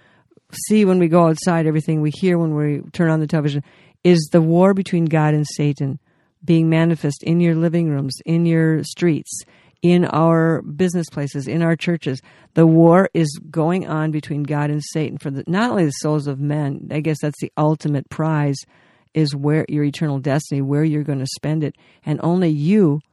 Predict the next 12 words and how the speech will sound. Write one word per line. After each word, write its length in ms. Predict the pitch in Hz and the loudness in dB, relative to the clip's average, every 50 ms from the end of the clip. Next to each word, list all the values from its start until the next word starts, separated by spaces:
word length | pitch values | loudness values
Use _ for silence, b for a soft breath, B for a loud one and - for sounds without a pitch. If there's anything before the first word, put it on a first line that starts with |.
| _ | _
can 160 | _ - 160 147 | _ -6 -6 -6
determine 480 | 139 135 - - 180 185 180 156 139 | -6 -8 -6 -4 -2 -2 0 0 0
that 220 | 147 135 131 - - | -2 -2 -4 -4 -4
by 180 | 135 135 135 | -4 -4 -4
whose 500 | 143 147 - - 175 175 170 160 147 160 - - - | -4 -6 -4 0 2 2 2 2 0 -4 -10 -10 -6
report 420 | 147 151 143 - - 165 165 156 | -6 -6 -6 -4 -2 -2 0 0
are 60 | 151 | 0
you 140 | 147 143 139 | -2 -4 -4
gonna 200 | 151 147 139 139 | -4 -6 -6 -6
believe. 300 | 135 147 143 156 143 135 _ b b b b b b b b b | -6 -6 -6 -6 -6 -6 _ b b b b b b b b b
And 160 | 156 165 170 | 0 2 2
yet 140 | 165 139 - | 2 2 0